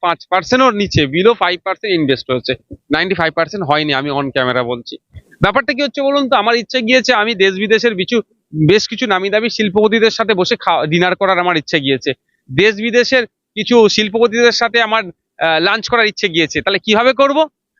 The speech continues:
তাদেরকে স্টার হোটেলে রাখতে হবে, তাদেরকে, আহ, খাবার ভালো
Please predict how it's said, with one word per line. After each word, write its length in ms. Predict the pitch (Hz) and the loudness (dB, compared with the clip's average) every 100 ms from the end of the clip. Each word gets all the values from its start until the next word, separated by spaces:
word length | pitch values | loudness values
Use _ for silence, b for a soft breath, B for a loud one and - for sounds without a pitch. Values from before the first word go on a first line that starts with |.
| - | -6
তাদেরকে 380 | 180 208 202 220 | -2 -2 0 -4
স্টার 240 | - 240 | 0 0
হোটেলে 280 | 196 220 226 | 2 2 2
রাখতে 340 | 202 202 - | 0 -2 -4
হবে, 140 | 233 226 | 0 0
তাদেরকে, 420 | 202 202 190 220 | 0 -2 0 0
আহ, 880 | 180 _ _ - 165 170 170 165 110 | 0 _ _ -4 0 2 2 0 -4
খাবার 340 | - 185 208 196 | -4 0 0 -2
ভালো 420 | 151 190 220 | -4 -2 -2